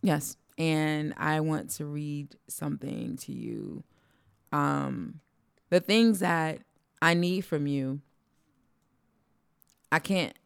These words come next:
like, there's no, if there was something out there that was, like, perfect for you,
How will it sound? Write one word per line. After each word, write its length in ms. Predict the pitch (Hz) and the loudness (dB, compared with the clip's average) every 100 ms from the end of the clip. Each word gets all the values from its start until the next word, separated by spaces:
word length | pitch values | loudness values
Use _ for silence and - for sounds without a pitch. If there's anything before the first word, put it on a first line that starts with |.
| - | -2
like, 280 | 151 160 - 165 | 0 0 0 4
there's 300 | 165 180 190 | 6 6 6
no, 500 | 180 175 165 160 160 - - - - - - - - - | 6 6 4 2 -4 -14 -20 -20 -20 -20 -16 -18 -2 4
if 180 | 247 - | 6 8
there 160 | 294 | 6
was 140 | 339 285 | 8 4
something 380 | 269 254 269 254 | 4 4 2 2
out 260 | 190 190 | 0 0
there 500 | 170 156 - - 175 175 | -4 -4 -6 -12 -14 -4
that 220 | 165 - | -2 0
was, 160 | 175 113 | -2 -2
like, 240 | 73 - | -4 4
perfect 540 | - - 196 185 156 | 4 4 2 2 -4
for 120 | - - | -6 -10
you, 360 | - - - | -8 -10 -14